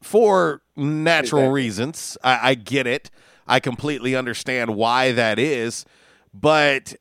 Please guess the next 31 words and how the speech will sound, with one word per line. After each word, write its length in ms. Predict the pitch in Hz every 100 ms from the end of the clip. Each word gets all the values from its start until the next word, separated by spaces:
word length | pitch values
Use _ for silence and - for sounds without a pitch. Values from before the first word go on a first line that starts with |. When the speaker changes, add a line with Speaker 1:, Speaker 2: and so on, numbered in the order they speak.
| _ _ _ -
Speaker 1:
I'm 220 | 165 277
one 160 | 269
of 100 | 185
those 320 | 143 135 117 90
dudes 640 | 135 135 135 127 110 -
that 280 | 127 127 110
says, 600 | 143 139 135 120 - -
"Hold 240 | 147 175
up 220 | 185 185
a 60 | 143
second. 440 | - 110 - - _ _ _ _ _ _ _ _ _ _
How 220 | - 165
come 280 | - 233 196
no 160 | 180 180
one's 320 | 185 170 113
really 320 | 127 156 135
talking 360 | 147 139 139 127
about 340 | 120 120 113
special 460 | - 131 123 113 92
teams?" 640 | - 120 - _ - - _ _ _ _ _ _ _
You 120 | 101
know, 480 | 110 127 127 123 123 - -
nobody's 680 | 107 117 147 220 233 202 135
really 360 | 120 180 165 143
talking 280 | 156 139
about 300 | 139 135 120
special 400 | - 143 135 120
teams 400 | 104 135 135 107
in 80 | 110
this 220 | 110 101
matchup, 640 | 120 127 131 - 104 95